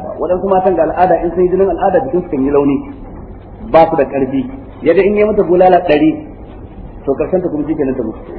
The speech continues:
Saboda haka sai ya dawo ya ce da Manzo Allah ga halin da ya same ta, amma shi ya yanke shawarar ya jimki kungiya guda ɗari ya doke ta sau ɗaya shikenan. Sai Manzo Allah ce ka dace da gaskiya,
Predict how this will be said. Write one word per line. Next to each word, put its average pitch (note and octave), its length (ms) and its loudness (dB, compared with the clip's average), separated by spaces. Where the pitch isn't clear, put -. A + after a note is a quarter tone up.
Saboda G3 280 6
haka G3 240 4
sai E3+ 100 6
ya G3+ 100 6
dawo G3+ 300 6
ya G#3 140 4
ce G#3+ 80 -4
da F3+ 60 -6
Manzo D#3+ 200 -6
Allah F3 160 -4
ga D3 160 -2
halin F3+ 240 -2
da D#3 60 -6
ya D#3 100 -2
same B2+ 220 -4
ta, B2+ 100 -10
amma C#3+ 240 -4
shi F3 160 -4
ya F#3 80 4
yanke F#3 320 0
shawarar F3 360 2
ya C3 240 -2
jimki D3+ 480 -2
kungiya E3 440 2
guda D3 240 4
ɗari B2+ 280 -2
ya A#2+ 260 -2
doke D3 320 0
ta E3+ 80 -8
sau A#2+ 160 -4
ɗaya C3+ 240 0
shikenan. B2 400 -6
Sai D3+ 100 -8
Manzo C#3 220 -6
Allah C#3 240 -4
ce A#2+ 140 -8
ka C#3 180 0
dace C#3+ 240 0
da A2 80 -4
gaskiya, A2 320 -12